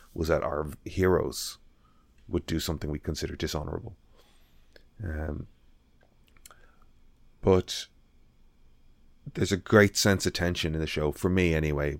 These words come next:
Um, Skarsgård's character, the, the woman playing Mon Mothma, the, the, the intrigue or the, the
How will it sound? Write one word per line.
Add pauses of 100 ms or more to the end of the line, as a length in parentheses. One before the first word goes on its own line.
Um,
Skarsgård's
character,
the,
the
woman
playing
Mon
Mothma,
the,
the, (920)
the
intrigue (600)
or
the, (220)
the